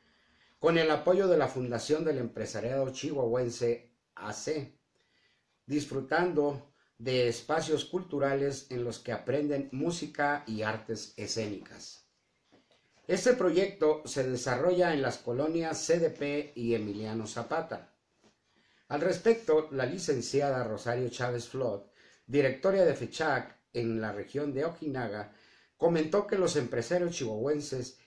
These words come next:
invierten en el desarrollo de proyectos como co-, Movimiento Cultural Comunitario,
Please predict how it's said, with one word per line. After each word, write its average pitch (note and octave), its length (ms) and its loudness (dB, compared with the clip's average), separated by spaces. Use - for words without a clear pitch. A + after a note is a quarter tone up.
invierten D3+ 680 0
en C3 140 -2
el A#2+ 120 -2
desarrollo A#2 600 -2
de A#2 80 0
proyectos C3 720 -6
como A2+ 420 -2
co-, A#2 240 -4
Movimiento B2+ 920 -2
Cultural A2 580 -6
Comunitario, A2 760 -4